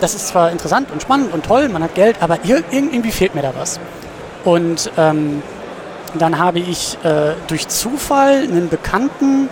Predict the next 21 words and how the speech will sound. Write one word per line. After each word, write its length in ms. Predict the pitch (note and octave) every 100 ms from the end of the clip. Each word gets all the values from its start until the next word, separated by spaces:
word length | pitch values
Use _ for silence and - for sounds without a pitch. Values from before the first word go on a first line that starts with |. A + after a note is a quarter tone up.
| - - - -
in 180 | D#3+
Hamburg 340 | C#3 A3+ D#4 -
besucht 540 | D4+ C4 D#4+ A4 - - - - - - -
ähm, 340 | F3+ F3+ F3+
weil 160 | E3+ F3
ich 120 | F#3+
da, 420 | - F3 A3+ C4 - - -
äh, 200 | F#3+ G3
einen 120 | F#3
Tag 300 | - G3+ A3
lang 220 | G3+ G3
bei 140 | F3
der 140 | F3 E3+
Industrie- 360 | F3+ F3+ -
und 100 | G3
Handelskammer 540 | E3+ G3+ F#3+ - F3+ F3
so 120 | D#3
ein 180 | E3 D#3+
Bewerbertraining 720 | D#3 D3+ F3+ D#3+ - C#3+ C#3
gemacht 320 | C3+ C3+ -
hab. 120 | C3